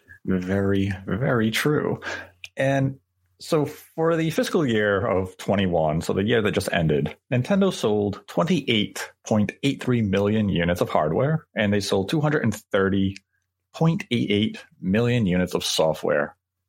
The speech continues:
All in all, a fantastic year. Definitely exceeded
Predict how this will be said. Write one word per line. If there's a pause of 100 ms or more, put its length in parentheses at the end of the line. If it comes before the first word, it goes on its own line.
(140)
All
in
all,
a
fantastic
year.
Definitely
exceeded